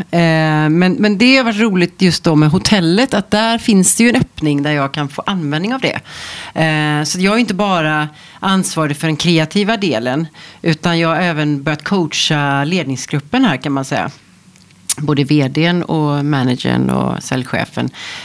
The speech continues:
Eh, och, och, eh, det kan vara bra, tror jag, för många bolag att ha någon som kommer utifrån. För när man är i det varje dag så är det lätt, tror jag, att man blir lite hemmablind.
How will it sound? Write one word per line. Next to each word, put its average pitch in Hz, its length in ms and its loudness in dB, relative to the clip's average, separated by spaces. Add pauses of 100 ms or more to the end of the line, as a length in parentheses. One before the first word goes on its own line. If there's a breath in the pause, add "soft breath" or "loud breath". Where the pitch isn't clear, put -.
(140 loud breath)
Eh, 127 920 -2
och, 135 460 -4
och, 143 340 0
eh, 131 320 0 (720 soft breath)
det 160 100 0
kan 202 200 2
vara 220 100 0
bra, 180 180 0
tror 165 140 -4
jag, 143 60 -2
för - 120 -6
många 151 340 2
bolag 156 420 0
att 143 60 0
ha 139 180 0
någon 127 240 -2
som 135 160 -4
kommer 127 280 -2
utifrån. 160 760 0
För 151 100 -2
när 151 40 2
man 151 180 2
är 98 80 -2
i 156 220 2
det 151 100 0
varje 151 280 0
dag 190 360 0
så - 100 -2
är 160 60 0
det 160 60 -4
lätt, 160 260 -4
tror - 120 -4
jag, 151 60 -4
att - 40 -20
man 147 120 0
blir 139 100 0
lite 135 160 -4
hemmablind. 151 640 -2